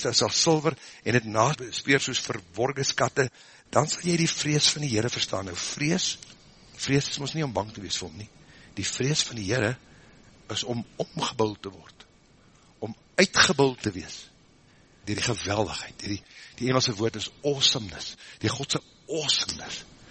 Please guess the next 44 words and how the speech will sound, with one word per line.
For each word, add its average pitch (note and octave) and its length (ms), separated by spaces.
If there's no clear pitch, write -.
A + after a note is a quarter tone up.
om A2 160
daar C3 180
te B2 140
kom. - 140
Hy G#2 100
sê, B2+ 200
"Dan C3 160
sal - 120
jy D#3+ 120
die C3+ 100
vrees D3 200
van B2+ 120
die A2 80
Here A2+ 140
verstaan, A#2+ 440
en A2+ 140
die G#2 220
kennis, F#3+ 500
die A2+ 100
kennis G#3+ 280
wat D#3+ 100
alle F3 160
kennis F3 360
oortref." - 520
Onthou C3+ 240
wat D3+ 160
ons D3 100
gesê - 220
het - 80
in B2+ 140
Efesiërs A#2+ 380
drie, G#2 200
"Die - 140
kennis F#3+ 340
wat E3 80
alle E3+ 160
kennis C#3+ 360
oortref." A2+ 300
Hy A#2 100
sê, C#3+ 200
"Hierdie G#3+ 320
kennis," - 460
hy D3+ 200
sê, G2 320